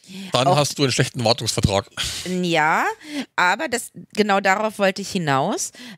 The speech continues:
Speaker 2: S L As sind ganz wichtig an der Stelle. Also wenn ich Systeme betreibe, auf S L As zu verzichten, auf Wartungsverträge zu verzichten, ist am falschen Ende gespart.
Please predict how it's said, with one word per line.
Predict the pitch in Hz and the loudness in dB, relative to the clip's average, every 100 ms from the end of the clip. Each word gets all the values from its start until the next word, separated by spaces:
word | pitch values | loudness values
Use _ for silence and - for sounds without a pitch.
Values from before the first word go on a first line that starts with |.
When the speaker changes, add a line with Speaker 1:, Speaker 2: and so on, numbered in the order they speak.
| - | -8
Speaker 2:
S | 202 240 | -4 -2
L | 185 | 0
As | - - 339 - | 2 0 -2 -10
sind | 190 214 | -6 -2
ganz | 170 170 - | 0 -2 -2
wichtig | 196 - 269 - | -8 -6 -6 -4
an | 240 | -2
der | 254 | -2
Stelle. | 262 - 247 285 | -2 -2 0 0
Also | 202 202 180 | -2 -2 0
wenn | 196 | 0
ich | 262 - | -2 -6
Systeme | 196 - 220 208 185 | -10 -4 -2 0 -2
betreibe, | 170 - 180 208 240 151 202 - - - - - | -4 -4 0 0 2 0 -2 -4 -20 -20 -4 0
auf | 180 | 0
S | - 175 | 0 0
L | 160 | 0
As | - 220 - | 2 0 -4
zu | 233 | -8
verzichten, | 202 - 156 - | -8 -8 -10 -8
auf | 123 156 | -8 -2
Wartungsverträge | 156 202 247 - 180 - 156 156 | 0 0 -4 -4 -6 -4 -4 -4
zu | - | -8
verzichten, | 160 151 - 147 - 156 | -8 -8 -8 -10 -12 -12
ist | 165 | -10
am | 160 | -8
falschen | - 160 - | -2 0 -2
Ende | - 151 160 | -6 -6 -6
gespart. | 131 - 131 131 120 | -6 -6 -6 -6 -8